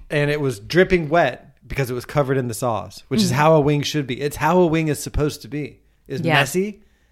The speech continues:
Speaker 1: It was toothsome. It was
Speaker 2: Mm-hmm.
Speaker 1: all over my fingers. I was cracking in with my teeth, kinda getting into that protein. The protein itself, could have taken it or left it, left it, left it.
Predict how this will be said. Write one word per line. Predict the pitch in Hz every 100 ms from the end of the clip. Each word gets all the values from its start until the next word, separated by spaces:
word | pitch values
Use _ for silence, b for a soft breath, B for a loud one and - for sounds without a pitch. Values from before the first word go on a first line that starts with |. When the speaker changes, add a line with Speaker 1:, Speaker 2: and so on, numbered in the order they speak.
| _ _ _ _ _ _
Speaker 1:
It | 139
was | 123
toothsome. | - 180 185 - 220 233 226 _ _ _ _ _
It | -
was | -
Speaker 2:
Mm-hmm. | 156
Speaker 1:
all | 202
over | 220 196
my | 180 139
fingers. | - 127 113 120 - - _ _ -
I | 120
was | -
cracking | - - 165 165 165 165
in | 165 175
with | 160
my | 143
teeth, | 127 156 190 220 -
kinda | - 151
getting | 113 107 165 156
into | 156 151
that | 151 151
protein. | 151 156 208 226 220 b b -
The |
protein | - 185 196 185 185
itself, | 160 190 196 262 - - - - _ _ _ _ _ -
could | 277
have | 208
taken | 214 190
it | 156
or | 135
left | 123 127
it, | 160 190 -
left | 143 143
it, | 202 - _ -
left | 147 175
it. | 233 233